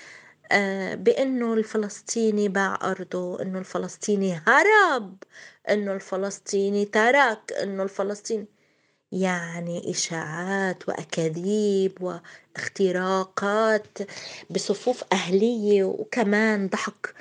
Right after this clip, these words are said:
على الناس وبالمشاعر وب-، وب-، آه، بغسيل الدماغ و-، آه، هذا كمان جزء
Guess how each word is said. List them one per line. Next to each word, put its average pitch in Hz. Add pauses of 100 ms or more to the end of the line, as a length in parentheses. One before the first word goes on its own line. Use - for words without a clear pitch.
(300)
على 190
الناس 190
وبالمشاعر 180
وب-، 180 (640)
وب-، 165
آه، 180
بغسيل 180
الدماغ 196
و-، - (1300)
آه، 196
هذا 262
كمان 208
جزء 196